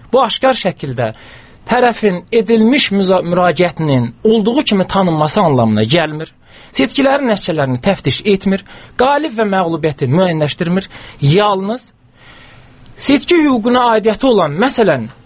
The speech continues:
məhkəmə müraciəti, onun, e, bütün f-, lazımi faktlarla araşdırılması və sairənin özündə ehtiva edən müddadır. Siz diqqət etsəz, orada ifadə var. Ehtimal olunan narahatlıq və şikayətin araşdırılması zamanı,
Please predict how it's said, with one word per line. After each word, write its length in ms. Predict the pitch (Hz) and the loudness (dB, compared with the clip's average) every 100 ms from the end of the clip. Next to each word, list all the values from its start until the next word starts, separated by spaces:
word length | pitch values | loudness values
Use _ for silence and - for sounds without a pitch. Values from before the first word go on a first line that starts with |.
| - | -4
məhkəmə 400 | 220 214 240 262 240 | -4 0 2 2 4
müraciəti, 580 | 220 202 202 180 196 185 | 2 0 -2 0 0 2
onun, 380 | 214 240 254 - | 2 2 0 -4
e, 220 | 180 180 170 | -2 0 0
bütün 300 | 175 285 269 | -2 -2 -2
f-, 180 | - 202 | 0 0
lazımi 340 | 202 190 226 | 2 2 0
faktlarla 540 | 220 202 233 240 208 190 | 0 -2 0 2 2 2
araşdırılması 560 | 190 - 190 190 180 240 | 0 -2 -2 -2 -2 -2
və 80 | 220 | 0
sairənin 400 | 254 262 202 160 | 0 0 0 -2
özündə 400 | 208 202 208 214 | -2 0 2 2
ehtiva 480 | 220 208 - 196 247 | 2 0 -2 0 2
edən 240 | 202 208 196 | 2 2 0
müddadır. 500 | 165 - 143 131 - - - - - | -2 -2 0 -2 -8 -20 -20 -20 -4
Siz 160 | 311 226 | 0 2
diqqət 380 | 214 226 220 185 | 2 0 -2 -2
etsəz, 240 | - 269 | -2 0
orada 240 | 285 240 | 0 2
ifadə 360 | 247 220 196 190 | 0 0 0 0
var. 140 | 120 101 - - - - | -2 -10 -20 -20 -10 0
Ehtimal 520 | 247 - 226 240 302 240 | 0 0 0 0 2 2
olunan 300 | 208 226 208 | 2 2 2
narahatlıq 640 | 175 147 151 - 143 - | 2 0 -4 -4 -6 -4
və 200 | 180 214 185 175 _ _ - - - - - | 0 2 0 -4 _ _ -20 -20 -20 -16 -4
şikayətin 520 | - 247 247 233 311 | 0 2 2 0 0
araşdırılması 680 | 262 226 - 220 220 208 294 | 0 -2 0 2 2 2 -2
zamanı, 540 | 226 196 175 151 135 | 0 0 0 -2 -4